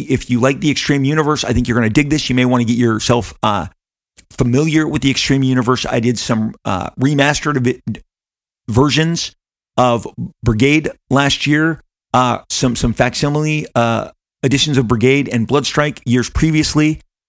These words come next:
Uh, get familiar with these comics as fast as you can if you want to get the maximum enjoyment out of them. I am so excited. I think it is some of my very best work that I have done. Last Blood is coming to you next week, only, only accessible from me directly,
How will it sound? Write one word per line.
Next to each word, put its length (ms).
Uh, 140
get 240
familiar 500
with 100
these 160
comics 380
as 80
fast 260
as 60
you 80
can 300
if 200
you 100
want 280
to 60
get 120
the 60
maximum 440
enjoyment 440
out 160
of 60
them. 100
I 100
am 80
so 240
excited. 380
I 80
think 160
it 80
is 80
some 120
of 100
my 120
very 360
best 520
work 240
that 160
I 80
have 160
done. 340
Last 400
Blood 260
is 220
coming 260
to 140
you 100
next 360
week, 280
only, 420
only 460
accessible 600
from 200
me 140
directly, 540